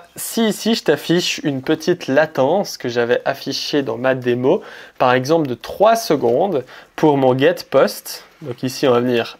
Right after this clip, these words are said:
add brace to arrow function, on va venir ajouter une latence et en rendant notre fonction E cinq, évidemment, sinon ça fonctionne pas.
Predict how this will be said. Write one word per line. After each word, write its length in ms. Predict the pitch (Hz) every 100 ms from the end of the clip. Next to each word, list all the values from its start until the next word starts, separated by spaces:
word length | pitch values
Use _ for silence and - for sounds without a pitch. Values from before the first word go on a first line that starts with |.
| _
add 180 | 156 139
brace 480 | 147 147 135 131 -
to 140 | 135
arrow 300 | 123 120 123
function, 540 | - 117 - 131 117 - - - -
on 80 | 147
va 120 | 147
venir 240 | 139 127 -
ajouter 540 | 180 180 170 175 151
une 260 | 156 135 135
latence 1080 | 135 131 - - - 202 240 233 - - - -
et 180 | 165 -
en 100 | 147
rendant 280 | 139 135 139
notre 200 | 131 131
fonction 480 | 131 - - 127 - -
E 80 | 139
cinq, 680 | 135 151 139 131 127 - - - - - _
évidemment, 440 | 151 143 143 143 135
sinon 180 | 139 123
ça 140 | 117
fonctionne 400 | - 123 - 110
pas. 280 | - 175